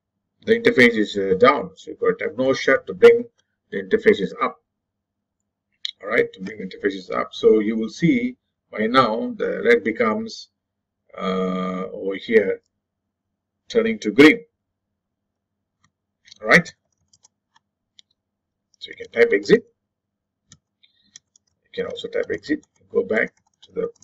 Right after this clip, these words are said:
back up to, uh, you can even disable, right? <laughs> You can go back to the original prompt. You can close it here. Right. Um,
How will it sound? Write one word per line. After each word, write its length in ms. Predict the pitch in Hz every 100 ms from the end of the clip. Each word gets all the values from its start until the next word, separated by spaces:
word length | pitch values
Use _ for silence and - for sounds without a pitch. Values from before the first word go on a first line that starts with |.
| _ _ _ _ _ _ _ _ _ _ _ _ _ _
back 180 | 101 -
up 180 | - -
to, 480 | 98 92 90 87 - _ _ _ _ _ -
uh, 300 | - - 95
you 80 | -
can 160 | 92
even 300 | 95 98 92 - _ _ _ _ _ _ _ _
disable, 600 | 104 117 120 123 120 101 -
right? 240 | 98 131 -
<laughs> 0 | 123 117 _ _ _ _ _
You 100 | -
can 80 | 98
go 140 | 104 95
back 380 | 101 101 95 -
to 500 | 98 92 90 90 90
the 60 | 95 -
original 260 | 107 104 98
prompt. 340 | - 123 90 - - -
You 80 | 95
can 80 | _
close 240 | - 107
it 120 | 104
here. 340 | - 139 147 143 _ _ _ _ _ _ _ _ _ _ _
Right. 320 | 143 175 - - - - -
Um, 720 | - 123 123 123 127 123 240